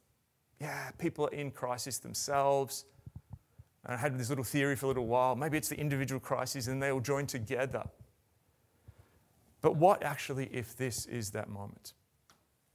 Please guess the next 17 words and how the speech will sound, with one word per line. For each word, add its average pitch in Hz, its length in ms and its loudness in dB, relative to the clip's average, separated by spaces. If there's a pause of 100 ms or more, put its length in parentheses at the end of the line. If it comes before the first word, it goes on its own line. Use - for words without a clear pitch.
(240)
What 165 120 4
if 170 120 0
in 170 100 2
the 135 60 2
midst 131 420 -2
of 110 140 -4
this, 107 200 -6
of 107 160 -10
fear, 120 520 -6 (880)
when 135 100 -4
people 139 240 0
are 127 60 6
working 135 340 2
out 107 60 -6
how 123 240 0
to 117 80 -2
lead, 110 420 -4